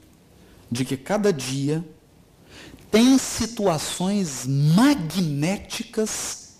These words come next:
específicas. Hã? Como assim? Cada dia tem situações magnéticas específicas?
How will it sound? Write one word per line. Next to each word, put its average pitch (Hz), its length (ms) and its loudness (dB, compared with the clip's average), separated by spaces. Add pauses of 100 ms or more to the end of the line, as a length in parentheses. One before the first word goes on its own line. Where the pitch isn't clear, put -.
específicas. - 1120 -6 (460)
Hã? 170 160 2 (1700)
Como 330 140 -2
assim? 101 260 -8 (1900)
Cada 151 320 2
dia 156 440 -2
tem 185 200 -4
situações 175 1080 -4
magnéticas 143 1000 -2
específicas? - 1160 -8